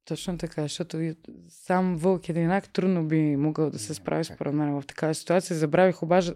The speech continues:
Speaker 1: обаче да кажа на всичките ми яки хора, които са се абонирали.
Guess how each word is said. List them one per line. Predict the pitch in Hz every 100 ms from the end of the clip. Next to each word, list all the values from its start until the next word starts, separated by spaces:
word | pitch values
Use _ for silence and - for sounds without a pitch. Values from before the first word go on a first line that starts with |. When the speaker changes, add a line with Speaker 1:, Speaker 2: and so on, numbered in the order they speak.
| -
Speaker 1:
обаче | 165 185 -
да | 170
кажа | 165 208 202
на | 185
всичките | 196 - - 180
ми | 170
яки | 175 175 175 - -
хора, | - 185 190
които | - 190
са | - 170
се | -
абонирали. | 160 156 165 165 175 240